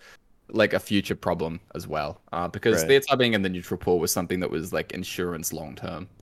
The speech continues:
Speaker 1: um, especially when it was at four, you know. But
Speaker 2: Mm-hmm.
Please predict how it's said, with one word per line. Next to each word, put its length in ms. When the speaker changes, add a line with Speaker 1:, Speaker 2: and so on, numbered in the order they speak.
Speaker 1:
um, 400
especially 320
when 80
it 40
was 60
at 80
four, 400
you 100
know. 140
But 120
Speaker 2:
Mm-hmm. 20